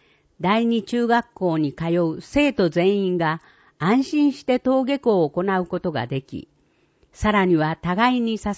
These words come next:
え合えるような関係が一層築けると思います。これからも一つ一つの活動を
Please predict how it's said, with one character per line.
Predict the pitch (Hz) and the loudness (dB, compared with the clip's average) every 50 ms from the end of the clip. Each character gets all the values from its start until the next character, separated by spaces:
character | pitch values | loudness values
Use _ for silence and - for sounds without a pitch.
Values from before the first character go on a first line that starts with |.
| - | 0
え | 269 277 277 277 | 0 0 2 0
合 | 277 269 | 0 0
え | 277 294 294 | 0 0 -2
る | 247 254 233 | -2 -2 -2
よ | 254 269 | 0 0
う | 247 214 | 0 0
な | 185 160 160 | -2 -2 -4
関 | - 180 202 220 226 | -4 -6 -4 -4 -4
係 | 190 - 208 196 185 175 | -4 -2 -2 -2 0 0
が | 180 175 170 - - _ _ _ _ _ - | -2 -2 -4 -6 -10 _ _ _ _ _ -4
一 | 170 180 170 | -2 -2 -2
層 | - - - 240 233 226 220 208 | -2 -2 0 2 4 4 2 0
築 | - - 208 190 240 277 | -2 -6 -8 -4 -4 -2
け | 262 302 302 | 0 0 0
る | 269 247 | 0 0
と | - - 147 | 0 0 0
思 | 131 135 135 131 | 0 0 -2 -4
い | 131 127 | -4 -4
ま | 117 120 123 | -4 -6 -8
す。 | - - - _ _ _ _ _ _ _ _ _ _ _ _ _ _ _ _ _ _ _ _ _ _ | -10 -16 -20 _ _ _ _ _ _ _ _ _ _ _ _ _ _ _ _ _ _ _ _ _ _
こ | - 170 | 0 2
れ | 190 208 | 2 2
か | - 208 | 2 2
ら | 202 190 180 | 0 2 0
も | 170 160 156 156 | -2 -2 -4 -4
一 | 156 - - - 240 240 | -6 -10 -2 2 2 2
つ | - - 254 | 2 0 -8
一 | 220 - - 269 262 | -8 -4 -2 -2 -2
つ | - 233 | -2 0
の | 214 190 165 | -2 -2 -2
活 | - - 175 170 - 226 202 | 0 -4 -6 -6 -6 -6 -4
動 | 226 214 208 202 196 | -2 -2 0 0 0
を | 190 190 190 190 | 0 -2 -2 -4